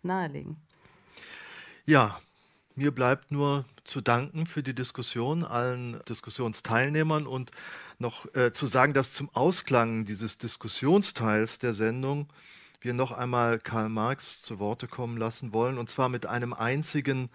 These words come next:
Speaker 2: langen Satz, in dem er noch mal seine Vorstellung einer besseren Welt formuliert. Christian Brückner,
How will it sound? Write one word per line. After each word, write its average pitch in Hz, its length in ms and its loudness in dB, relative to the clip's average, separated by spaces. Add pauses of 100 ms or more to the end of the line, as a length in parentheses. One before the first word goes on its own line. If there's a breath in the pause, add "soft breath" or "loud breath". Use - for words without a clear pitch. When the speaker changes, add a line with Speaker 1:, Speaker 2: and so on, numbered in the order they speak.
(300 loud breath)
Speaker 2:
langen 120 440 2
Satz, 113 480 0 (360 soft breath)
in 107 100 -4
dem 117 180 -2
er 117 100 -2
noch 113 180 -6
mal 107 200 2
seine 110 340 0
Vorstellung 107 800 -4 (280 soft breath)
einer 101 280 0
besseren 107 600 -2
Welt 95 480 -4 (180)
formuliert. 98 680 -8
Christian 107 320 -10
Brückner, 117 380 -10